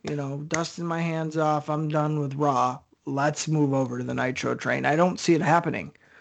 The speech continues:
Because right now, to me, after watching this first episode of W C W, it's not offering me a whole lot of variance. So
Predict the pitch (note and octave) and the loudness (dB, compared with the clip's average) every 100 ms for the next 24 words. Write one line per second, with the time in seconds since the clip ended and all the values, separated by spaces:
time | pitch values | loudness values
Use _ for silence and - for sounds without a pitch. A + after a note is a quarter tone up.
0 | - - _ C#3+ D#3 C#3 E3 E3+ E3 F#3 | -20 -20 _ 2 4 8 6 6 6 6
1 | F3+ D#3+ D#3+ F#3+ F#3 E3 D#3 D3 D3 D#3+ | 6 2 0 2 2 0 0 2 2 2
2 | E3+ D#3+ D3 - D#3 C#3+ D3+ D3 C#3 D3+ | -2 -2 -4 -2 -2 0 -2 -2 0 0
3 | C#3+ C#3 C#3+ C#3 D3 D#3 F3+ F3 E3 D#3 | 2 2 2 2 4 6 8 8 6 6
4 | D#3+ _ _ - G3 - - G#3+ A3 C4 | 0 _ _ 2 4 4 0 2 4 4
5 | C4 E3+ F#3+ G3+ - F#3 E3 D#3+ D#3 D#3 | 2 4 6 6 2 2 2 2 2 0
6 | D3+ C#3 - E3+ E3 D3+ D3+ D3 C3+ C#3 | 0 -2 2 4 6 8 8 6 2 -4
7 | - _ _ C#3+ C#3 B2+ C#3+ B2+ A#2 - | -14 _ _ -8 -4 -2 0 -2 -4 -10
8 | - - - _ _ _ _ _ _ _ | -12 -12 -14 _ _ _ _ _ _ _
9 | _ _ _ _ _ _ _ _ _ _ | _ _ _ _ _ _ _ _ _ _
10 | _ _ _ _ - - C3+ C3 C3 B2+ | _ _ _ _ -6 0 2 4 2 -2